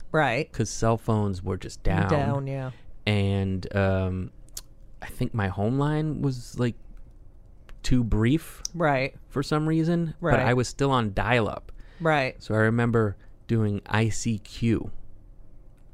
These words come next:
Speaker 2: which was like an A O L instant messenger,
Speaker 1: Right, right, right.
Speaker 2: to my brother to let
Speaker 1: And
Speaker 2: them know that I was okay.
Speaker 1: And then when you finally got your mother on the phone.
Speaker 2: <laughs> Yeah.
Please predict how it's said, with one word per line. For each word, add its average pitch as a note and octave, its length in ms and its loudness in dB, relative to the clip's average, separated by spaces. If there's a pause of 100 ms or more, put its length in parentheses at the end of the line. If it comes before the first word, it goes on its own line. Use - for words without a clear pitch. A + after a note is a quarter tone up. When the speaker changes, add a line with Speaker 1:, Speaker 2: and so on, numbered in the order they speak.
(140)
Speaker 2:
which A2 200 -2
was G2 140 0
like G2 200 2
an G2+ 80 0
A G#2 160 2
O G2+ 80 4
L G#2 180 4
instant G2+ 280 -2
messenger, F3 400 2
Speaker 1:
Right, E3+ 220 4
right, E3 240 2
right. D3 340 -2 (120)
Speaker 2:
to G#2+ 100 0
my G2 160 2
brother F#2 520 2 (400)
to G#2+ 100 -2
let E3 160 4
Speaker 1:
And D#3+ 80 2
Speaker 2:
them G2+ 200 4
know F#2+ 260 0
that F#2+ 180 -4
I F2+ 100 -4
was F#2+ 220 -6
okay. G2+ 400 -8 (1080)
Speaker 1:
And F#3 180 4
then F3 240 6
when E3+ 140 4
you D#3+ 100 4
finally E3+ 420 2
got D#3+ 200 2
your D3+ 100 0
mother C#3+ 260 0
on C#3 140 0
the C3+ 60 -2
phone. A#2 580 -4
Speaker 2:
<laughs> - 20 10
Yeah. G#2 220 4